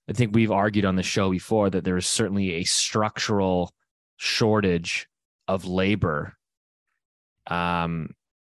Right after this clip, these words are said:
in this, in this current environment. And, and, and, you know, there's been some great reports out there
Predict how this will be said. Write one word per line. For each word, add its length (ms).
in 120
this, 220
in 140
this 160
current 320
environment. 680
And, 240
and, 300
and, 260
you 120
know, 120
there's 180
been 140
some 160
great 200
reports 460
out 120
there 420